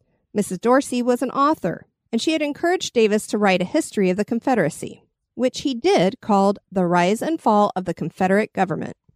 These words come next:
and it was published in eighteen eighty-one.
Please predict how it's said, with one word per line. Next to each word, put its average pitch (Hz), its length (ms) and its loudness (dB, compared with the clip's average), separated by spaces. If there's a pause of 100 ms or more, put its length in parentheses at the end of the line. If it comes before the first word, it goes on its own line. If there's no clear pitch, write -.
(300)
and 214 140 4
it 202 80 0
was 185 140 0
published 233 540 2
in 285 220 0
eighteen 254 380 2
eighty-one. 247 500 4